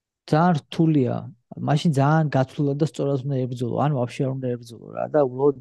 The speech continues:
ის უნდა ქნა, რომ რაღაცა გამოგრჩეს შენ, შენთვის კარგი. თორე ვერ მოუგებ. ხო ხედავ, როგორი პროპაგანდა აქვს რა. არც კი შეუთავაზებიათ ბრძოლა, მაგრამ ისეთი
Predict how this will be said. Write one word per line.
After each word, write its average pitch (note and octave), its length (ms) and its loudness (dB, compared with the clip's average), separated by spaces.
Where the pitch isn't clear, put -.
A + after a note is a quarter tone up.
ის C3 160 -12
უნდა C3 260 -2
ქნა, - 180 -4
რომ C#3+ 120 6
რაღაცა C3 320 4
გამოგრჩეს - 560 -2
შენ, A#2+ 180 0
შენთვის - 480 4
კარგი. G#2 340 2
თორე C3 280 6
ვერ D3 200 8
მოუგებ. D#3 520 6
ხო D#3+ 140 0
ხედავ, F3 260 2
როგორი D3 260 0
პროპაგანდა D3 540 -4
აქვს A#2 260 -4
რა. C3+ 140 -2
არც D#3+ 160 0
კი G3 160 -4
შეუთავაზებიათ F3+ 920 0
ბრძოლა, C3 460 2
მაგრამ F3+ 320 2
ისეთი F#3 360 0